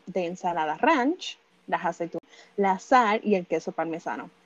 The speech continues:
Cuando agregue las aceitunas, piense nuevamente en el amor, la amistad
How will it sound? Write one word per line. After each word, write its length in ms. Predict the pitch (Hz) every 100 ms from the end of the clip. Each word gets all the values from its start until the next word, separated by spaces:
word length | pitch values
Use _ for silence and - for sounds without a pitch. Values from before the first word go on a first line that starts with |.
| _ _ _ -
Cuando 540 | 254 262 254 247 240
agregue 680 | 226 226 226 226 247 285 370
las 220 | 330 233
aceitunas, 680 | 220 214 202 196 226 202 190 -
piense 380 | 233 262 294 294
nuevamente 960 | 233 226 254 254 240 247 - 170 190 - -
en 140 | 208
el 100 | 196
amor, 400 | 175 175 185 262 - _
la 140 | 196
amistad 540 | 185 180 - - 190